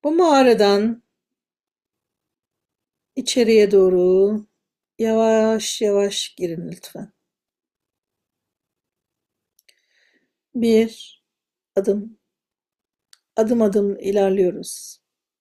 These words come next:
Bir, iki, üç, dört,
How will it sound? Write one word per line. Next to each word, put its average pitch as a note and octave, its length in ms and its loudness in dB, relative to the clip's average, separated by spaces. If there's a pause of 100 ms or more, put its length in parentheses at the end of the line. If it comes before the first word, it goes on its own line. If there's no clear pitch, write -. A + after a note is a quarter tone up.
(160)
Bir, G3+ 580 -2 (1300)
iki, G3+ 640 -6 (1700)
üç, G3 560 -2 (1600)
dört, G#3 640 -2